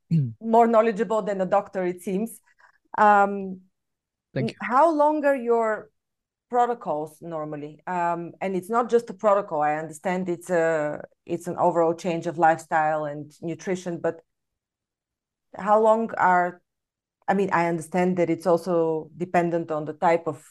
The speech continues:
Speaker 2: issue that the person has,
Speaker 1: Mm.
Speaker 2: but what should people expect in terms of length? <laughs>
Speaker 1: So I usually, I,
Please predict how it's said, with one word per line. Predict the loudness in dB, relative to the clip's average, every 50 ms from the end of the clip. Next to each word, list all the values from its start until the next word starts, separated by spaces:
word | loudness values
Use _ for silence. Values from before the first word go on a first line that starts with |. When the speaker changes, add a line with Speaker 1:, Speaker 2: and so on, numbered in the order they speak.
| -20 -14
Speaker 2:
issue | -8 -8 -8 -6 -2 -2 -2 0
that | 0 -2 -4
the | -4
person | -4 -2 0 0 0 -2 -4 -6 -4
has, | 0 0 2 0 0 -2 -8 -12 -12
Speaker 1:
Mm. | -12 -12 -12 -16 _ _ _ _ _ _ _ _ _ _ _ _ _ _ _ _ _ _ _ _ 0
Speaker 2:
but | 0 0 0 -2
what | 0 4 4 4 4 2
should | -2 -2 0
people | 0 0 4 4 4
expect | 4 4 2 0 2 2 2 2 0 -2
in | -2 -2
terms | 0 0 0 0 0 -2
of | -4 -6 -2 2
length? | 4 4 4 4 2 -2 -6 -12 -20 -12 -8 -6
<laughs> | -4 -2 -4 -4 -4 -6 -18 -20 _ _ _ _ _ _ -4
Speaker 1:
So | 2 4 4
I | 4
usually, | 4 2 0 -2 -4 -6 -6 -6 -4 0
I, | 0 0 0